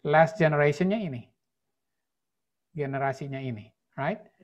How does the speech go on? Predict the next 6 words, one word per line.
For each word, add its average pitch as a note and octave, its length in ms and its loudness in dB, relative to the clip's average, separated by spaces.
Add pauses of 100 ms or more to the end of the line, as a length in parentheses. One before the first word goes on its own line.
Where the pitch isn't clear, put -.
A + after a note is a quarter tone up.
(320)
Sampai F#3 400 4
Sandelo G3 560 8
ini, F3+ 480 0 (480)
last D3+ 320 0
generation C3+ 560 -2
ini. G2 180 -14